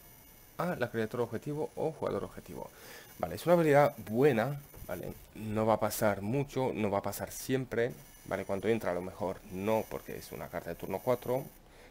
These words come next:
Si no la puedes jugar turno cuatro por los colores, pues la jugarás turno cinco. Ah, turno cinco es difícil quedarte sin mano. Bueno, en rojo negro te puedes quedar sin mano en turno cinco, fácil.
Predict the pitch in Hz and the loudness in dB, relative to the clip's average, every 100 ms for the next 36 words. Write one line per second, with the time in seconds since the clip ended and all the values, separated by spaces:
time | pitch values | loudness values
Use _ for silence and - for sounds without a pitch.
0 | - 92 92 92 95 92 92 90 95 - | -10 -4 -2 0 -2 -2 -4 -2 -2 -2
1 | 98 98 98 90 92 - 92 90 82 - | -4 -2 -2 -2 -6 -6 -4 -2 -4 -8
2 | - - 87 90 - 87 85 - 113 104 | -8 -6 -8 -8 -8 -10 -8 -2 -2 0
3 | 101 92 - - - - - - - - | -2 -4 -8 -20 -20 -20 -20 -20 -20 -20
4 | - - - - - - - - - 101 | -20 -20 -20 -20 -20 -20 -20 -10 0 2
5 | 95 95 87 - - 110 107 131 110 98 | 4 4 2 -4 0 0 2 2 2 0
6 | 92 113 110 98 95 95 95 110 101 104 | -2 -6 -6 0 0 0 -4 -4 -2 -2
7 | - 127 - - - - 104 101 104 139 | 4 4 4 -4 -14 -6 -2 0 0 0
8 | 156 139 127 104 104 - 101 95 95 95 | 0 2 0 0 -4 0 0 0 -2 -2
9 | 95 87 - 87 - 92 - - 85 - | -2 -4 -8 -8 -6 -6 -6 -8 -8 -8
10 | 53 | -12